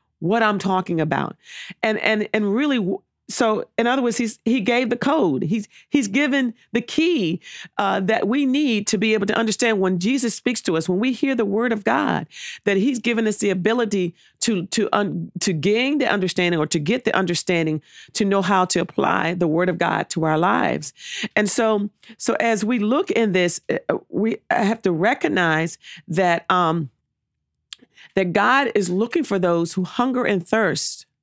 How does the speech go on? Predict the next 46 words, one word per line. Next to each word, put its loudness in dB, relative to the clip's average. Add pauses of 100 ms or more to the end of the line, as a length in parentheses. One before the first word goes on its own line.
(600)
for 2
his -2
word, -2
those 0
who -2
sincerely -2 (300)
want 0 (120)
his -2
word 0 (300)
and 0
want 0
to 0
receive -2
his -2
word, 0 (360)
and 2
not 2
only 2
receive 0
his -2
word, -4 (280)
do 0
his -2
word. -2
Because 0
in 0
James, 0
it -8
talks -2
about, 0 (220)
don't 0
just 0
be -2
a 2
hearer 0
of 2
the -8
word. -4
Don't -2
just -2
hear -2
the 0
word. 0
Don't -2
just -4
have 0